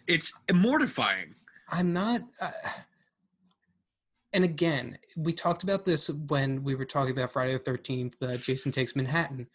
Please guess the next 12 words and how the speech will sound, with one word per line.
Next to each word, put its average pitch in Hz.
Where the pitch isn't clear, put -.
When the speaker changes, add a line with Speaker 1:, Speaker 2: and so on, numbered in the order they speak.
Speaker 2:
If 185
you're 175
pitching 247
the 170
movie 156
with 135
a 139
title 127
with 127
one 135
thing, 175
you 175